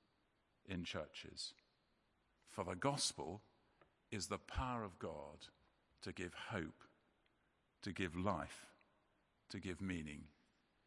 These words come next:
in a world that cannot do any of those things,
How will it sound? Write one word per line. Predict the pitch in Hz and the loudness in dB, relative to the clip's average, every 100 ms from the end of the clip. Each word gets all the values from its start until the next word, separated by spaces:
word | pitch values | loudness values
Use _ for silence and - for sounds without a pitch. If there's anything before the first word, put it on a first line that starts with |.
| _ _ _ | _ _ _
in | 95 | 0
a | 90 | 2
world | 90 104 90 82 85 - - - _ _ _ _ _ | 2 2 2 0 -2 -8 -14 -20 _ _ _ _ _
that | 101 92 | -8 -6
cannot | - 120 120 | -2 0 0
do | 107 117 - - | 0 -4 -2 -4
any | 120 117 | -2 -4
of | 78 | -4
those | 71 - | -6 -6
things, | - - 80 - | -6 -10 -12 -14